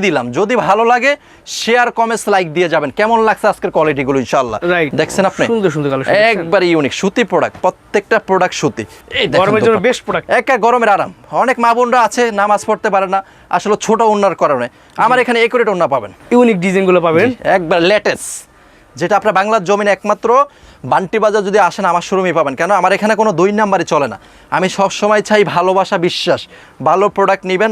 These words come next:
Speaker 1: ভালো প্রোডাক্ট সেল করবেন।
Speaker 2: রাইট।
Speaker 1: এই দেখেন, কালার দেখেন,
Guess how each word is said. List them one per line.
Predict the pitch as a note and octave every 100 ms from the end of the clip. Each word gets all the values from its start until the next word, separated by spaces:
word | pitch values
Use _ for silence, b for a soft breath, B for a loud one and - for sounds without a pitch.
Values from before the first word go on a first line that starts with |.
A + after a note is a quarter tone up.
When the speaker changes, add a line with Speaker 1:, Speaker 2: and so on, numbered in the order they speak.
| E3
Speaker 1:
ভালো | D#3+ E3+
প্রোডাক্ট | E3+ D#3 -
সেল | C3 A#2+
করবেন। | A2+ G#2 - - - - D#3+
Speaker 2:
রাইট। | C3+ - -
Speaker 1:
এই | E3+ C#3
দেখেন, | A#2+ B2+ -
কালার | C#3 B2 G#2+ A2+
দেখেন, | A2+